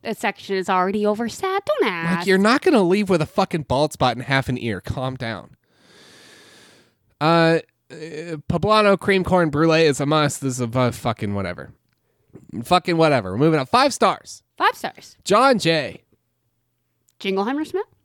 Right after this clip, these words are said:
Speaker 2: "First, let's start with the appetizers.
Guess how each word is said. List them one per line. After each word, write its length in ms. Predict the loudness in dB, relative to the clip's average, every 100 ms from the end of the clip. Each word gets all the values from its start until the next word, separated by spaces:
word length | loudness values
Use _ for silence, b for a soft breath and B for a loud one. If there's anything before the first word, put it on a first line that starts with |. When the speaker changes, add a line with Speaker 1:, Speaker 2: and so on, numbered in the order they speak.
| _ _ _ _ B B B B B B B B
Speaker 2:
"First, 580 | -4 2 4 4 0 -12 _ _ _ _
let's 240 | 0 0 2
start 300 | 2 2 2
with 100 | 2
the 140 | 2
appetizers. 880 | 2 0 -2 -6 -8 -12 -16 -20 -20